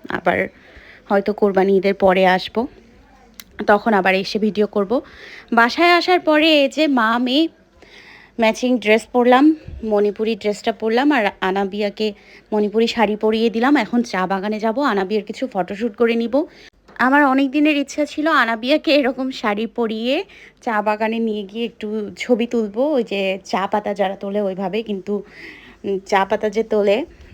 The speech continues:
উম, যেটার মধ্যে রাখে ওই, ওইটা কি যেন বলে, ওটা বানানো হয়নি, সময় ছিল না, আর ওর দাদিও এখন বাড়িতে নেই, তাই আর সময় পাইনি। তো এই শাড়িটা আমি ঈদের আগে ঢাকায় যখন ছিলাম তখন এটা অর্ডার করে নিয়েছিলাম,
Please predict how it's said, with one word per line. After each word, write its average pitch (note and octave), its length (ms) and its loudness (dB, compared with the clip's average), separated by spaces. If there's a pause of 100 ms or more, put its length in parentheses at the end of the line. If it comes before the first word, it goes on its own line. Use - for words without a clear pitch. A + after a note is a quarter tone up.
(240)
উম, - 880 -4
যেটার G3+ 280 2
মধ্যে G#3+ 240 -2
রাখে G3+ 460 0
ওই, G3 260 0
ওইটা G3 280 0
কি G3 200 -8
যেন G3+ 240 -2
বলে, G3+ 220 -2
ওটা G#3 200 -2
বানানো F#3+ 380 2
হয়নি, G#3 340 0 (140)
সময় G3+ 340 -2
ছিল G#3+ 220 -6
না, A3+ 280 -6
আর F#3+ 160 0
ওর F#3+ 80 -2
দাদিও F3+ 340 -2
এখন G#3 180 -4
বাড়িতে F3+ 320 -4
নেই, B3+ 160 -2 (760)
তাই A#3+ 200 6
আর B3 100 4
সময় B3 320 4
পাইনি। C4 320 2 (640)
তো G#3 80 -6 (400)
এই A#3 120 4
শাড়িটা A3+ 420 0
আমি B3 260 -2 (840)
ঈদের A#3 340 6
আগে A3 320 2
ঢাকায় G3+ 340 -2
যখন A3 220 -2
ছিলাম C4 340 -4
তখন A3+ 400 -4
এটা G#3 260 -6
অর্ডার F#3+ 240 -2
করে G#3+ 180 -6
নিয়েছিলাম, G3 500 -4